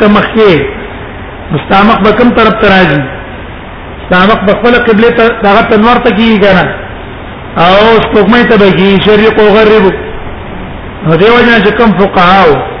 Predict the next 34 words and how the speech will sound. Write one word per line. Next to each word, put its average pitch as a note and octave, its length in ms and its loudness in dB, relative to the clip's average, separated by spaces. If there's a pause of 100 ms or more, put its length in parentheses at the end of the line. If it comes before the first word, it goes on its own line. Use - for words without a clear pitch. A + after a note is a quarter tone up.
(760)
دا G3 100 4 (100)
شینه A#3+ 220 2
په F#3+ 120 2
مکروهاتو G#3 640 2
کې F3+ 200 2
حساب G3+ 180 2 (100)
کړي، A#3 260 2
دا G#3+ 60 4 (100)
قول A3 140 4
یې G#3+ 140 2
څه B3+ 60 2 (100)
شولو؟ A3 240 4 (880)
دا F3 100 4 (120)
قول G#3+ 160 4
یې F3 140 2
صحیح G#3+ 140 2
نه A#3 80 2
شو، G3+ 200 2
غلط G3 260 4 (100)
شو. D#3+ 140 2 (920)
صرف B3 200 2 (960)
قبلې G3 340 2 (100)
ته A#3+ 120 4 (1040)
به F3+ 120 2
نه G#3 160 4 (120)
مخکې A#3 340 0 (100)
نه B3 120 2
به A3+ 80 2 (100)
شاکې G#3 420 2
په A3+ 60 0
وخت G3 180 0
د G#3 40 4 (120)
دسماتي F#3+ 440 0
کې. D3 180 -2